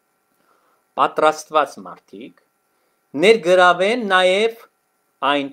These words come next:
թարմ ուժը, թարմ ուժը, լավ մասնագետներին, ես չեմ ասում նրանք անկիրթ լինեն, հա, բռի մարդիկ լինեն, հավաքեն չոբաններին, նստացնեն աթոռներին, ոչ, բայց այս հներից բոլորից, այս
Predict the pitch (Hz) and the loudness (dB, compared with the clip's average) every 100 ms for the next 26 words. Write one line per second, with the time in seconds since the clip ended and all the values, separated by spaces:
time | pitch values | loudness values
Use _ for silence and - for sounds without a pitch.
0 | _ - 165 143 123 - 117 107 113 165 | _ 0 2 2 -4 -14 -14 -10 -8 -8
1 | 208 - 135 110 95 87 - _ _ _ | -8 -4 -2 -4 -16 -20 -20 _ _ _
2 | _ _ _ _ _ _ _ _ _ 113 | _ _ _ _ _ _ _ _ _ 0
3 | 151 156 117 104 113 101 101 98 - 101 | 2 2 -2 -12 -14 -16 -14 -16 -16 -16
4 | 107 117 156 135 104 - 101 101 - 123 | -12 -10 -8 -10 -10 -16 -20 -20 -14 -14
5 | 120 - 113 - 87 90 95 160 180 117 | -14 -20 -20 -20 -20 -20 -16 -12 -10 -8
6 | 117 117 107 95 _ - _ 87 85 _ | -8 -8 -12 -14 _ -20 _ -20 _ _
7 | _ _ _ _ _ _ _ _ _ _ | _ _ _ _ _ _ _ _ _ _
8 | _ _ - 113 113 - 101 - 143 127 | _ _ -12 -10 -10 -12 -20 -10 -8 -6
9 | 120 120 127 170 135 113 110 107 - 135 | -8 -8 -12 -12 -16 -14 -14 -14 -12 -12
10 | 113 - - - 90 98 139 156 - - | -12 -18 -20 -20 -20 -8 -2 -2 -4 -20
11 | _ _ _ _ _ _ 147 175 - - | _ _ _ _ _ _ -2 -2 -6 -20
12 | _ _ _ - 180 233 226 - 185 190 | _ _ _ -2 2 2 -2 -4 -2 -2
13 | 220 339 330 - 165 208 214 190 131 - | 0 -2 -2 0 4 6 6 2 -2 -4
14 | 160 | -6